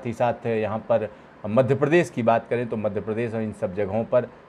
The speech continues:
central India के portion में हम कह सकते हैं कि बारिश में तेज़ी आएगी। यानी अगले चौबीस से अड़तालीस घंटे की यहाँ पर बात की जा रही है। उसके बाद की बात करें,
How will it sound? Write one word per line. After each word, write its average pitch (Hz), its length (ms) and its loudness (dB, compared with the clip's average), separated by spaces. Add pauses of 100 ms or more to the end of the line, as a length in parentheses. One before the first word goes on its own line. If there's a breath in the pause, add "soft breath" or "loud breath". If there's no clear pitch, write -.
(120)
central 131 440 2
India 117 300 4
के 107 220 -4
portion 113 560 -4
में 113 160 0
हम 107 140 -4
कह 107 140 -2
सकते 107 340 -6
हैं 107 180 -6
कि 104 200 -12 (340 loud breath)
बारिश 120 420 4 (540)
में 113 280 -2
तेज़ी 123 300 2
आएगी। 85 360 -4
यानी 135 220 0
अगले 180 260 4
चौबीस 180 500 0
से 165 60 0
अड़तालीस 127 440 2
घंटे 117 280 -4
की 117 140 -10
यहाँ 107 160 -6
पर 107 140 -2
बात 101 300 -4
की 110 100 -8
जा 107 160 0
रही 104 180 -4
है। 120 120 -6 (260 loud breath)
उसके - 220 -4
बाद 120 360 4
की 143 80 -2
बात 127 260 4
करें, 143 240 0